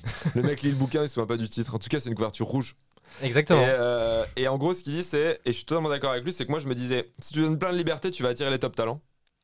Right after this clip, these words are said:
Speaker 1: Et en fait, non, il faut travailler sur cette intensité des talents comme un acharné. Et une fois que t'as une équipe de malades mentaux, là, tu peux leur, euh, lâcher la bride complètement. Et là, les mecs, ils vont, euh, ils vont te tirer, genre, euh,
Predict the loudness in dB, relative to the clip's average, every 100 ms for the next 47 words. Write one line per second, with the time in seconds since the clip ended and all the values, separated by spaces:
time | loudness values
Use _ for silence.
0 | -2 -2 0 -2 -4 -4 -2 -2 -2 -4
1 | -4 -2 -2 -4 -2 0 0 -2 -2 -2
2 | -4 -2 -2 0 0 -2 0 -2 -6 -14
3 | -20 -2 0 2 0 0 0 0 0 2
4 | 4 2 2 0 -2 -2 -4 -4 _ _
5 | _ _ _ _ _ _ -10 -2 0 -2
6 | -4 -2 0 0 0 0 2 2 2 0
7 | 0 0 0 -2 -2 -2 0 -2 -4 -6
8 | _ _ _ _ -2 0 0 -2 -2 0
9 | 0 0 0 0 -2 -6 -4 -2 -4 -6
10 | -4 -4 -2 -2 0 2 0 0 0 0
11 | -2 -4